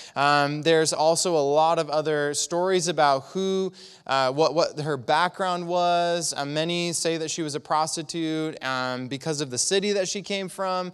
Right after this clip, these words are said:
um, but there's really no scriptural proof to prove those different things. But the big question is,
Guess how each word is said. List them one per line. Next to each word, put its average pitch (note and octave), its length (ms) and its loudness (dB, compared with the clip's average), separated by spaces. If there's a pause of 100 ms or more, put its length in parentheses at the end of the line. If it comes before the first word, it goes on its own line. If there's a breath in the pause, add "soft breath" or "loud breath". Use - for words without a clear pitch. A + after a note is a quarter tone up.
(280 loud breath)
um, A#2+ 320 -2
but C#3+ 400 2
there's C#3+ 300 -2
really D#3 340 -4
no D3 180 -2
scriptural D3 540 -6
proof C3+ 480 -6
to C3 380 -4
prove F#3 280 -2
those C#3+ 220 0
different B2 320 -8
things. A#2 320 -8
But F#3 180 -8
the F#3 60 -10
big A#3 240 0
question G3 420 -2
is, C3 480 0